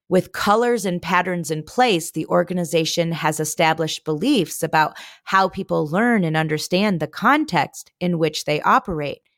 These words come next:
But the broken mirror fails to reflect and amplify these elements, leading to a lack of progress.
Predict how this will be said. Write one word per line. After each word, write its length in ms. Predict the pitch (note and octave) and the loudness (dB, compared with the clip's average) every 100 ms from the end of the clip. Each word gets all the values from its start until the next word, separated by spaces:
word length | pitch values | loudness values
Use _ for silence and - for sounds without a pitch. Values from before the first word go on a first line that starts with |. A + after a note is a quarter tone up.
| _ | _
But 140 | F3+ - | 0 2
the 80 | |
broken 580 | E3 E3 F#3 A#3 D4+ C#4 | 2 4 4 4 0 0
mirror 320 | G#3 F3 D#3+ | 0 0 -2
fails 600 | D#3+ - F#3+ F#3+ F#3+ G3 - | -4 -2 2 4 4 2 -2
to 100 | G#3+ | -2
reflect 540 | B3 - E3 D#3 - | -2 2 2 2 -2
and 160 | D#3 D#3 - | -8 -6 -2
amplify 720 | G#3 A#3+ F3+ E3 D#3+ D3+ D3 C3 | 0 0 -2 -2 0 2 0 -2
these 340 | F3+ A3 G3+ - | -2 -2 -2 0
elements, 640 | F3 F#3+ E3 C#3+ - - _ _ | 2 2 0 -4 -8 -18 _ _
leading 480 | F3 A3 C4 C4+ C#4+ - | -2 0 2 0 -2 -2
to 180 | E3 | 0
a 20 | D#3 | 0
lack 500 | D3 D#3 E3 F#3+ _ | 2 2 2 0 _
of 220 | - F3+ - | -6 -6 -8
progress. 840 | - D#3 E3 - - F3 - | 0 0 0 -2 -6 -6 -14